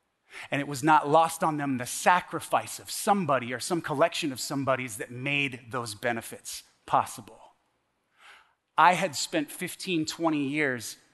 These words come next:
forgetting the sacrifice that Eileen and Roger McCormick made when they left everything in Montreal and moved the three of us to Texas so we could have a better life. I would not be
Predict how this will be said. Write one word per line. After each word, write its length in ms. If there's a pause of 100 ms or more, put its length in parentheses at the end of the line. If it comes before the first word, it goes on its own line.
(200)
forgetting 880
the 80
sacrifice 840
that 200
Eileen 460
and 160
Roger 320
McCormick 540
made 200
when 140
they 120
left 280 (100)
everything 880 (880)
in 120
Montreal 720 (640)
and 180
moved 220
the 60
three 340
of 100
us 360 (320)
to 80
Texas 500
so 160
we 160
could 120
have 140
a 40
better 260
life. 300
I 100
would 160
not 320
be 260